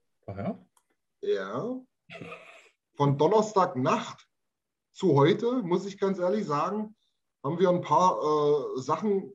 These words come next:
Speaker 2: getan, getradet und ein paar Announcements gemacht, äh, ich sag mal, Retirement und so,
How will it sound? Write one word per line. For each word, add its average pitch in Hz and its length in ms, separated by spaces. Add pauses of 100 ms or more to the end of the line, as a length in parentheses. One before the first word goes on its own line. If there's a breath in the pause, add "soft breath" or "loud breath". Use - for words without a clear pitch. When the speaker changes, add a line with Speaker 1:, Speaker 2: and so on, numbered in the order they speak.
(120)
Speaker 2:
getan, 160 580
getradet 156 880
und 113 520
ein 117 100
paar 117 220
Announcements 147 640
gemacht, 143 380 (240)
äh, 113 340
ich 110 80
sag 113 160
mal, 110 240
Retirement 135 560
und 135 140
so, 139 340